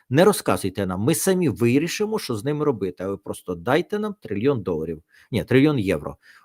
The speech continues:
Оце був підхід тоді, це було літо двадцять другого року. Зрозуміло, що після того серйозно нас ніхто не розглядає і великих коштів Україні ніхто не надасть.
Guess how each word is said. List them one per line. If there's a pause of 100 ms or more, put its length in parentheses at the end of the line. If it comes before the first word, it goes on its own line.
Оце
був
підхід
тоді,
це
було
літо
двадцять
другого
року. (320)
Зрозуміло,
що
після
того
серйозно
нас
ніхто
не
розглядає (340)
і
великих
коштів
Україні
ніхто
не
надасть.